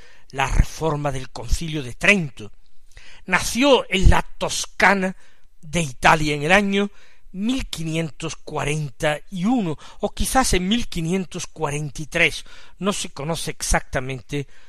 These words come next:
su fecha de nacimiento. Él nace en una pequeña aldea, un pueblo cercano a Lucca, ya hemos dicho, en la Toscana, y fue enviado con sacrificios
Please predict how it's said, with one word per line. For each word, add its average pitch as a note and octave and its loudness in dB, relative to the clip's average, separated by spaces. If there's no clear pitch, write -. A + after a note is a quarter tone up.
su - -10
fecha - 2
de C3 -2
nacimiento. A#2+ -8
Él F3+ -4
nace G3 4
en D#3 -4
una D3 -6
pequeña C#3+ -2
aldea, G3 6
un F3 0
pueblo F#3+ 2
cercano D#3+ 2
a C3+ -4
Lucca, G3+ 0
ya D3 -4
hemos B2+ -6
dicho, D#3 -4
en C3+ -6
la D3 2
Toscana, - -8
y G3 -6
fue C4 12
enviado F3 6
con A2+ -12
sacrificios F3 0